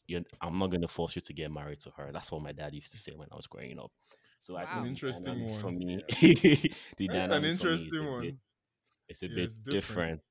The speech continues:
Speaker 1: But,
Speaker 3: <laughs>
Speaker 1: like, for my mom's side of the family, they always talk about, "Oh,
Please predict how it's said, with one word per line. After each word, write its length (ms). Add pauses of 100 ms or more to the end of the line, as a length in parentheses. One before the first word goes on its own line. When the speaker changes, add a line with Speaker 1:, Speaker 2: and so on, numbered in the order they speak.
Speaker 1:
But, 300
Speaker 3:
<laughs> 40
Speaker 1:
like, 400 (840)
for 200
my 180
mom's 420
side 200
of 140
the 60
family, 760 (160)
they 120
always 300
talk 260
about, 300
"Oh, 800